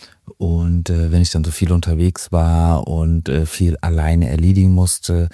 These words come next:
ähm, habe ich mich schon, mm, wenn ich dann die Zeit hatte, überhaupt zu fühlen, äh, dann schon ein bisschen einsam gefühlt. Und, ähm, genau, was hat mich besser fühlen lassen? Ähm, ja, immer zu sehen, dass ich,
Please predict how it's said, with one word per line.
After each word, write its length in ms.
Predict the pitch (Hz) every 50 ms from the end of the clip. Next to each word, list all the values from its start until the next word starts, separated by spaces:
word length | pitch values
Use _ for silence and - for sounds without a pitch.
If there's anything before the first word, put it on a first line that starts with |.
| - - - - - - _ -
ähm, 440 | - - 85 82 82 82 82 82 82
habe 80 | 92 101
ich 60 | 98 98
mich 160 | 98 95 -
schon, 400 | - - 98 101 104 104 101 - -
mm, 600 | - - 90 90 92 92 92 92 92 90 - - - - - - -
wenn 160 | - 95 85
ich 120 | 95 87 -
dann 140 | - 80 78
die 120 | 76 78
Zeit 380 | - - - 90 90 95 - -
hatte, 360 | 73 73 - - 90 117 135 _ _
überhaupt 460 | - - 78 80 73 80 80 - -
zu 80 | - 90
fühlen, 500 | 80 - - - 80 78 78 90 107 120 -
äh, 380 | - 92 87 82 82 82 85 80
dann 180 | - 90 82 80
schon 200 | - 98 92 87
ein 40 | 85
bisschen 240 | 85 - - -
einsam 400 | - - 101 110 110 110 104 101
gefühlt. 540 | 101 98 95 - - 104 101 101 101 101 101 - - - - - - - - - - - _
Und, 760 | - - - - 90 87 85 85 82 85 87 85 - - 69 -
ähm, 640 | 78 85 85 82 80 80 82 82 82 82 82 80 - _ _ _ _ _ _ _ - -
genau, 480 | - 95 87 87 85 82 80 80 76 73 76 _ _ _ -
was 280 | - 80 92 90 - 104
hat 160 | 92 92 -
mich 180 | - 92 - -
besser 300 | - 95 95 - 95 87
fühlen 320 | - - 85 82 80 82
lassen? 480 | 82 85 87 85 - - 78 78 80 - - - - -
Ähm, 580 | - 82 87 82 82 82 82 80 82 82 80 87
ja, 180 | 92 90 85 78
immer 340 | - - 90 90 90 87 -
zu 140 | - 90
sehen, 640 | 82 - 90 87 87 87 90 87 87 87 85 87 95 -
dass 260 | - 87 85 82 - -
ich, 580 | - 78 80 80 80 80 - - - - -